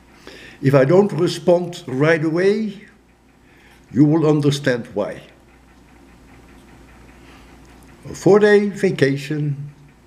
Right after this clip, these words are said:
with my wife Susan, which is only a mini replacement for our great plans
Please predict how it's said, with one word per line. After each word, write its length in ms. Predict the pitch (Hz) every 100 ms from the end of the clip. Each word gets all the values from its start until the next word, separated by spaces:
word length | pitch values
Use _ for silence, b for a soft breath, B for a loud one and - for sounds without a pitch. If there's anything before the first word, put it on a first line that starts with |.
| B B B B B B - - -
with 220 | 117 123
my 120 | 120
wife 280 | 123 143 151
Susan, 720 | - 180 160 240 233 196 - - - - - - B B B B B -
which 200 | 143 165
is 120 | 156
only 400 | 180 180 165 151
a 80 | 139
mini 720 | 139 151 180 226 262 269 254
replacement 1120 | 240 240 208 - 143 127 - 113 120 - - - - B B B B B B -
for 400 | - 120 123 123
our 220 | 127 123
great 520 | 113 127 165 202 143
plans 840 | - 175 131 120 - - - -